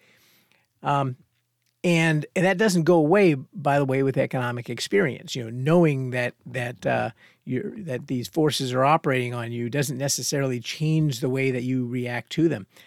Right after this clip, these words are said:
Um, as an aside, sort of a funny story, um, and I mentioned before that way back in the day, I, I, I went around with, with Bob Shiller a little bit, you know, the behavioral economist, Nobel Prize winner. And I went around w-, with him, uh, on,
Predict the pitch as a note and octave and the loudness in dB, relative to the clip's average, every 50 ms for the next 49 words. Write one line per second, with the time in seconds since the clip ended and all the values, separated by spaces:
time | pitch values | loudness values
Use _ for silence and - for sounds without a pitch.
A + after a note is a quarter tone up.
0 | _ _ _ _ _ _ - A#2 A#2 A#2 A2 G#2+ G#2 - - _ _ _ _ _ | _ _ _ _ _ _ -4 -4 -2 -2 -4 -6 -10 -14 -18 _ _ _ _ _
1 | _ _ _ _ - F3+ - - - - D#3 C#3 G#2+ A#2+ A#2+ - - - C3+ C3 | _ _ _ _ -10 -8 -8 -8 -8 -4 -4 -4 -4 -4 -4 -4 0 0 2 2
2 | B2+ A#2 G#2+ - D3 B2 A2+ A2+ - - D3 C3+ B2 A#2 - - - D3 C#3 C3+ | 2 0 -2 -2 -2 -2 -2 -4 -2 -2 -2 0 0 -2 -4 0 2 2 2 2
3 | C3 B2 A#2 A#2 A#2 - - B2+ A#2+ A2+ A2 A2 - _ _ _ _ _ _ _ | 2 0 0 -2 -4 -4 -4 -4 -4 -4 -6 -10 -14 _ _ _ _ _ _ _
4 | _ _ - C#3+ C#3+ D3 C#3+ E3+ F#3 D#3 - C3 B2+ A#2 - C3+ C3 B2+ B2 A#2+ | _ _ -4 -2 0 2 4 4 4 4 2 0 -2 -2 -2 0 2 2 2 2
5 | A2 B2 A#2 A2 - - - - - E3+ - F3+ C#3 A2 - B2 C3 C3 B2+ A#2+ | 0 -2 -4 -4 -8 -14 -20 -18 -18 -18 -16 -14 -14 -12 -6 -2 -2 0 0 0
6 | B2+ B2+ - - A#2+ A#2 A2 B2 A#2 A#2+ A2+ A#2 A#2+ - - B2 B2 A#2 A#2+ - | 0 -2 -2 -4 -6 -4 -2 -2 0 0 0 0 -2 -2 -2 -4 -4 -4 -6 -10
7 | _ - C3 B2 B2 B2+ B2 A#2+ A#2+ B2 A#2+ A#2+ A#2+ A#2 A2 - _ - _ - | _ -4 -2 0 0 0 0 0 0 0 0 0 -2 -4 -6 -8 _ -20 _ -12
8 | - - - - B2+ A#2+ A2+ A2+ - - A3+ A3+ G3+ E3+ C#3+ C3 B2 B2+ A#2+ A#2+ | -12 -12 -6 -4 -4 -4 -2 -2 0 2 4 4 6 6 4 4 2 0 -2 -2
9 | A2 B2 A2 - B2 A#2+ A#2 A2+ G#2 A2 B2+ C#3 C#3+ C#3+ - B2+ B2 A#2 A2 A2 | -2 -4 -4 -4 -6 -8 -8 -8 -10 -8 -6 -4 -4 -2 -2 -2 -4 -4 -6 -8
10 | - - C3+ B2+ B2 B2 A2+ A2+ A2+ - - A2 A2+ A#2+ B2+ B2+ A#2 B2 A#2 A2+ | -10 -10 -8 -8 -6 -6 -6 -8 -10 -12 -12 -12 -6 -4 -2 0 0 0 -2 -2
11 | - C3 B2 B2 A#2+ A#2+ A#2+ A#2 A2 G#2+ - - - - - - - - - - | 0 0 0 0 0 0 -2 -4 -6 -6 -8 -14 -20 -20 -20 -20 -20 -20 -20 -20
12 | _ _ _ - E3 E3+ F3+ F3+ D#3+ D#3 D3+ D3 D3 C#3+ D3 - _ _ - - | _ _ _ 0 2 4 6 6 6 6 4 4 4 2 0 -2 _ _ -12 -12
13 | C3+ - G#3+ C#3 C#3 C3+ - D3 C3 B2+ B2 - - - - _ _ B3 A#3 E3+ | -10 -8 -4 -2 -2 0 0 0 0 0 -2 -6 -10 -16 -20 _ _ -14 -12 -10
14 | D3 C#3 - - - - - D#3+ C3 B2+ A#2+ B2 A#2 A2 - | -10 -10 -10 -12 -14 -12 -10 -8 -6 -6 -6 -6 -8 -10 -14